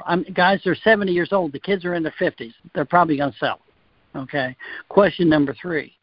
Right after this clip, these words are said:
Does it make sense to buy enough life insurance to pay the mortgage off just so the kids can sell the house? Guys, I've done this on the phone enough when I was closing sales for agents.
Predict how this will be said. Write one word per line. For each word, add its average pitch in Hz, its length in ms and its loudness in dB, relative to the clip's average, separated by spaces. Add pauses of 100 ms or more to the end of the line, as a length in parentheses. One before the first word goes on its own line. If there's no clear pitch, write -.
(520)
Does 151 200 2
it 151 120 -10
make 185 280 0 (160)
sense 156 360 -2 (400)
to 151 60 -8
buy 156 280 2
enough 175 280 -2
life 180 320 0
insurance 135 560 -8 (200)
to - 80 -4
pay 165 240 4
the 139 100 2
mortgage 180 440 2
off 151 220 0 (540)
just 175 360 2 (120)
so 185 140 2
the 139 100 -4
kids 170 300 -2 (100)
can 110 160 -4 (100)
sell 151 220 6
the 165 80 4
house? 143 400 0 (1000)
Guys, 175 360 6 (120)
I've 139 220 0
done 196 220 2
this 196 240 -4
on 170 160 -2
the 165 120 -4 (100)
phone 170 240 0
enough 131 340 -2
when 139 160 -6
I 139 60 -2
was 135 320 -8
closing 165 400 0
sales 156 340 0
for 156 160 -6
agents. 165 400 2